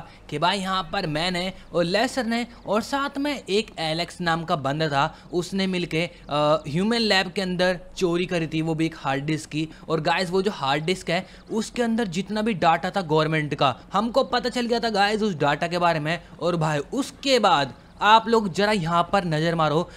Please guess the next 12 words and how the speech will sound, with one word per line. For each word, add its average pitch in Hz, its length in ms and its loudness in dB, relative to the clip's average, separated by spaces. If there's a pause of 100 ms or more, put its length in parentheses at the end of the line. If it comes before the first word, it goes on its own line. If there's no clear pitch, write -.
(160)
ये 196 100 4
लेसर 214 440 0
का 233 100 0
नया 180 320 2
वाला 175 280 4
घर 156 180 2
है। 135 180 -2 (240)
और 247 140 6
लेसर 247 360 0
ने 262 120 0
भाई 240 140 -4 (140)
पैसा 254 400 -2